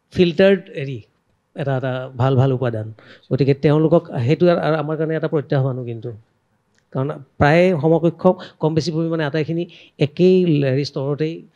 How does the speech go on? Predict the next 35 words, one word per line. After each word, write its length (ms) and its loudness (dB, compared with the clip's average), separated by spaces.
আহ, 160 -2
পাৰফৰ্ম 320 -2
কৰি 260 -2
আছে। 280 -6
গতিকে 200 4
তেওঁলোকৰ 340 4
বহুত 400 4
সূক্ষ্ম 420 2
সূক্ষ্ম 280 -2
কথাবিলাকক 800 -4
আমি, 320 -2
আহ, 500 -14
চাব 240 -2
লগা 240 0
হৈছে। 280 0
সেইটো 260 2
এটা 140 -2
বৰ 160 0
টান 240 -2
বিষয়, 300 -2
কিন্তু 420 2
হ'লেও 280 6
আমি 200 0
এনজয় 320 0
কৰি 280 -4
আছোঁ 200 -8
আৰু 140 0
শিকিও 400 0
আছোঁ। 180 0
তৰালি 300 2
কোৱা 200 0
ধৰণে 360 -2
তেওঁলোকক 400 4
মানে, 220 4
আহ, 1080 -6